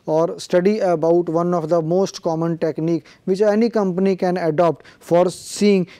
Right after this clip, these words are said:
that if they take care of all these points, they can have a a logical or informed decision related to the launch of a product or the design of a product.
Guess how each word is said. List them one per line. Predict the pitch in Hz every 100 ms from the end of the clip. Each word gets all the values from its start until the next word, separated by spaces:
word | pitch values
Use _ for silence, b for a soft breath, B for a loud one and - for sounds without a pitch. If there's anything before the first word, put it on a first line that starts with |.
| -
that | 156 185 -
if | 208 214 -
they | 170
take | 175 190 196 -
care | 190 185
of | 180
all | 170 170
these | 156 165 156
points, | - 180 160 139 B B 151
they | 180
can | 180 190 185 185 B B
have | - 165 170
a | 170 170 b b _ -
a | 165 165 170 170 175
logical | 160 175 180 165 190 208 196 B -
or | 156 180
informed | 185 175 - 196 226 247 226 196
decision | 202 - 196 185 190 B B -
related | 175 175 175 185 175
to |
the | 170
launch | 165 156 151 143
of | 147
a | 151
product | - 151 175 175
or | 156 147
the | 156
design | 143 131 135 131
of | 131 123
a | 147 b b -
product. | 175 135 117